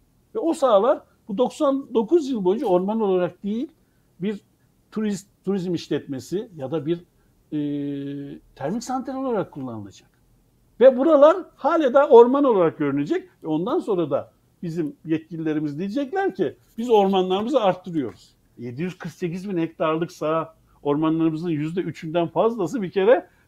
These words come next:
bu şekilde yok edilmiş ve her yıl bunlara yaklaşık kırk bin hektar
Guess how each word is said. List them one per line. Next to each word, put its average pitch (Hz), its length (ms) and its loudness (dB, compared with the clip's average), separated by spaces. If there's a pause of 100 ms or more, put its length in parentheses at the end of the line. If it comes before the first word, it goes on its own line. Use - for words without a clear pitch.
bu 285 100 6
şekilde 196 380 -2
yok 262 240 2
edilmiş 339 440 6
ve 226 200 0
her 277 240 6
yıl 196 300 4
bunlara 247 560 0 (220)
yaklaşık 202 520 4
kırk 349 280 0
bin 277 100 2
hektar 254 440 2